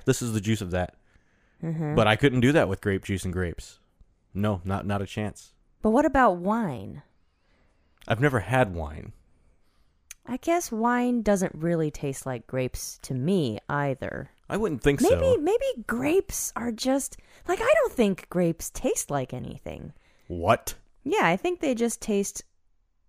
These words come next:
Speaker 2: cold and squishy.
Speaker 1: What if, what if they're not cold? What if your grapes have been out for a little bit?
Speaker 2: Mm.
Speaker 1: <laughs> Also, you need to get good firm grape.
Speaker 2: Ooh.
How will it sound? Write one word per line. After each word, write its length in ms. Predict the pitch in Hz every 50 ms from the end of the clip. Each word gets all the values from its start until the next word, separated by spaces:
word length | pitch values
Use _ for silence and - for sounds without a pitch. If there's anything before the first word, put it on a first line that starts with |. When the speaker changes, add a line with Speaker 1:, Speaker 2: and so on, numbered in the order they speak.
| _ _ _ _ _ _
Speaker 2:
cold 520 | - - - 240 254 311 277 151 120 - -
and 180 | - 160 160
squishy. 460 | 160 - - 233 311 - - - - - - _ _ _ _ _ _ _ _ _ _ _
Speaker 1:
What 160 | - 180 190 190
if, 240 | 185 175 - - - -
what 520 | 170 - - - - - - 101 131 160
if 60 | 156
they're 120 | - 160 147
not 180 | 151 139 -
cold? 480 | - - 165 214 - - 78 78 - - - _ _ _ _ _ _ _ _ _ -
What 160 | 107 110 113
if 100 | 113 -
your 80 | 113 107
grapes 300 | 95 107 110 117 - -
have 100 | 107 92
been 140 | 107 104 104
out 180 | 113 131 - -
for 80 | 110
a 40 | 90
little 180 | 87 82 85 82
bit? 240 | 80 82 80 78 - -
Speaker 2:
Mm. 420 | - - 123 - 135 135 131 131 123 - - - - - - - - - - - - - _ _ -
Speaker 1:
<laughs> 80 | 156 - - _ - 127 - _ - - 170 170 143
Also, 240 | - 185 240 - 226
you 80 | 160 151
need 80 | 170 160
to 40 | 131
get 180 | 120 139 113
good 160 | 120 123 101
firm 360 | - - 107 107 117 117 113 101
grape. 340 | 92 87 87 85 82 - - - - _ _ _ _ _ _ _ _ _ -
Speaker 2:
Ooh. 720 | - 156 151 160 175 151 110 82 69 60 50 50 50 - 139